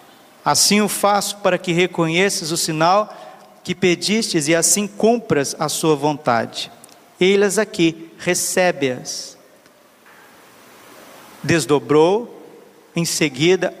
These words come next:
a sua branca manta. À medida que as várias rosas de castela espalhavam-se pelo chão,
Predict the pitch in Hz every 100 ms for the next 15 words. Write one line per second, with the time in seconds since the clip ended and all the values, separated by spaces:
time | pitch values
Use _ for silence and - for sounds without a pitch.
0 | - 147 - - 151 135 147 151 156 139
1 | 143 147 143 - 120 - - - - -
2 | - 175 190 135 165 240 226 247 254 -
3 | - - - - - 180 151 - 247 262
4 | 190 - 180 185 156 147 156 - 175 -
5 | - 165 139 127 - - - - - 165
6 | - 202 190 175 147 165 127 147 143 -
7 | - 151 156 - - 156 170